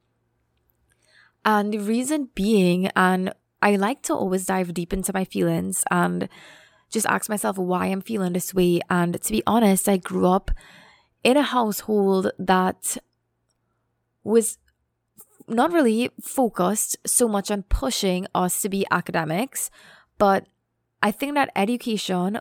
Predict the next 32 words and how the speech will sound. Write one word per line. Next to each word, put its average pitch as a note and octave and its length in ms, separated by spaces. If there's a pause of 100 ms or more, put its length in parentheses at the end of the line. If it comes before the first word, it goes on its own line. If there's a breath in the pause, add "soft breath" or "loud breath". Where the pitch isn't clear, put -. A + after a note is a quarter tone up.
or F#3 240
academics F3+ 640
was G3 160
just G3 220
my F#3+ 180
way F#3+ 260
of - 240
coping G#3 680 (500 soft breath)
with F#3+ 380 (100)
a G#3 60
lot G3+ 180
of B3+ 100
stuff - 280
that G3+ 140
was G3 160
going F3 240
on F#3 200
at F#3 180
home, F#3+ 440
and F#3 160
that - 180
was G3 360 (440 soft breath)
where G#3+ 220
I A#3 80
felt A3+ 260
like G3+ 140
I G3+ 60
had G3 220
to A3+ 80
prove G#3+ 380
my F#3+ 180
worth. F3+ 520